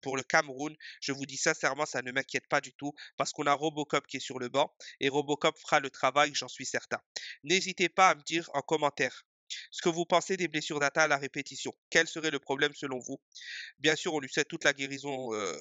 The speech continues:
possible, Allah Shafi. Hein, on n'a rien contre Attal,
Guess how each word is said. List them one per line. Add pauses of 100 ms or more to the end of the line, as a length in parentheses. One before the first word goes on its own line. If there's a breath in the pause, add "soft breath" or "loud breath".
(140)
possible,
Allah
Shafi. (320 loud breath)
Hein,
on
n'a
rien
contre
Attal,